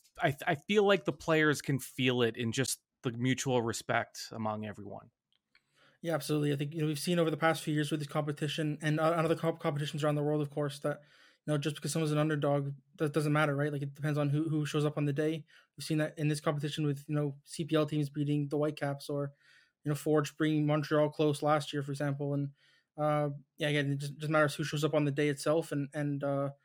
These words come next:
Speaker 2: there were some moments when, when Outremont, you know, did, did show some signs of promise, but, you know, Forge got the business done as they were expected to do.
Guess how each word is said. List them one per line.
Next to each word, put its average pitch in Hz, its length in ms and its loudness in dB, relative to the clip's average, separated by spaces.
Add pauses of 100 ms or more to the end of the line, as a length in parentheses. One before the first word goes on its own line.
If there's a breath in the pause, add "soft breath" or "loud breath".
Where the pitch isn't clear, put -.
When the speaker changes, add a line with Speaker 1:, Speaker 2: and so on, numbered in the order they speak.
(340)
Speaker 2:
there 151 80 2
were 156 80 4
some 170 140 0
moments 165 300 4
when, 160 200 0
when 160 140 0
Outremont, 160 440 -2 (140)
you 170 80 -10
know, 160 220 -4 (600)
did, 160 160 0
did 156 160 2
show 165 160 2
some 160 160 -4
signs 160 220 2
of 147 60 -6
promise, 180 340 2
but, 147 160 -2
you - 380 -16
know, 147 60 -2
Forge 143 260 0
got 147 100 2
the 139 60 -4
business 143 280 -2
done 147 240 2
as 143 220 -2
they 147 80 0
were 143 60 0
expected 143 400 -8
to 151 60 -12
do. 147 160 -4